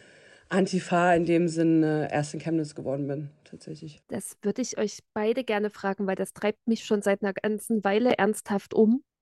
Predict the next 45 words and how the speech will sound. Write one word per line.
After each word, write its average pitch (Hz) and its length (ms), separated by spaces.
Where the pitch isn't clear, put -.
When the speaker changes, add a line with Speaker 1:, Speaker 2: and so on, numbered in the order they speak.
Speaker 2:
Die 226 100
Frage 208 380
ist, - 240
ihr 202 120
beide 254 600
wolltet 214 360
ja 208 120
dann 214 360
quasi 196 380
Anti 208 340
sein. 185 340
Punk 220 280
sein 220 260
ist - 180
ja 190 100
quasi 196 300
der 220 140
Inbegriff 233 520
von 202 280
weg 220 220
vom 202 440
Mainstream 214 800
auch 185 320
so, 185 360
ne? 202 260
Und 208 220
Antifa 226 400
ist 202 160
was 202 160
ganz 208 260
Ähnliches. 208 540
Das 196 160
ist 185 160
so 214 240
ein 208 220
bisch-, 208 280
so 226 180
ein 196 60
bisschen 208 280
wider 226 280
die 214 140
Mehrheit 214 500
ein 190 100
Stück - 340
weit. 185 340